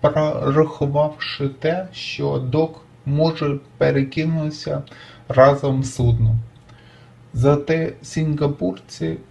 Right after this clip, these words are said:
відшкодували збитки екіпажу за втрачені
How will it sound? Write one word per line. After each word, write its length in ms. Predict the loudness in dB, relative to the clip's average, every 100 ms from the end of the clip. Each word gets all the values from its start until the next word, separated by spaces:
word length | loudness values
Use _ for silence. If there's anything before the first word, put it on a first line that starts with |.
| -4
відшкодували 1200 | -4 -2 -6 -10 -8 -2 0 2 4 4 2 0
збитки 680 | -2 -4 -4 -4 -6 -8 -6
екіпажу 760 | -8 -6 -6 -2 0 0 -2 -2
за 460 | -4 0 2 2 0
втрачені 1000 | -4 -4 4 6 4 0 -2 0 0